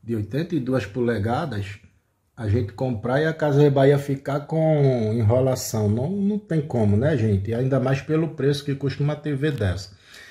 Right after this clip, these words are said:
Então, gente, deixa o like, se inscreva no canal, porque em breve eu vou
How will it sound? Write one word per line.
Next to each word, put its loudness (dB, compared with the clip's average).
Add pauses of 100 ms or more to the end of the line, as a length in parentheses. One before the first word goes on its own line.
(120)
Então, 6
gente, 4
deixa 0
o 6
like, 4
se -4
inscreva -2
no -2
canal, -2 (340)
porque -6
em 4
breve 6
eu 6
vou 0